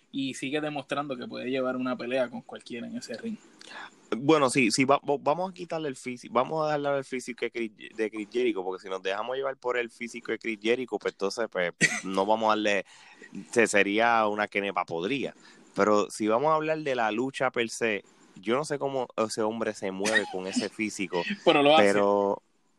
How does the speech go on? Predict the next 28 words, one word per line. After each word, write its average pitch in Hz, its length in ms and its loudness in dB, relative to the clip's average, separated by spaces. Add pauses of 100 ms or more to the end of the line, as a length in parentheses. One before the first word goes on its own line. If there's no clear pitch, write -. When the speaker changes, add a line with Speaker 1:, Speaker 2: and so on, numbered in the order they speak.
(180)
Speaker 2:
pero 98 160 6
déjame 143 200 6
decirte 175 220 -6
una 135 160 4
cosa, 123 380 -2 (180)
este, 87 840 -2
él 95 280 -2
se - 160 -4
ajusta 120 560 0
a 92 100 0
cualquier 92 380 -4
estilo 139 320 -2
de 123 60 2
lucha, 98 500 -4
a - 120 -4
cualquier 92 380 -4
empresa, 98 580 -4
Speaker 1:
Cualquier 135 300 -4
Speaker 2:
a - 20 -4
Speaker 1:
luchador. 135 360 0
Speaker 2:
cualquier, 107 540 0
a 110 120 6
cualquier 110 580 0
formato. 107 800 -2
Este - 280 -4
hombre, 135 520 -2 (640)
en 101 240 -4
lo-, - 80 -2